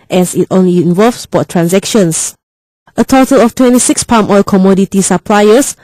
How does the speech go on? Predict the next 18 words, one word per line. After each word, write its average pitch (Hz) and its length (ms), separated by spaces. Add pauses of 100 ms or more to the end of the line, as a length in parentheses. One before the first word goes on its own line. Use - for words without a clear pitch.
(100)
financial 196 520
institutions 254 880
and 185 160
trading 175 320
participants 220 800 (220)
today 190 300
signed 180 340
a 170 60
memorandum 175 680
of - 140
participation 202 880 (240)
to 247 120
collaborate 240 540
on 170 140
the 165 80
C 180 300
M 165 140
H. - 500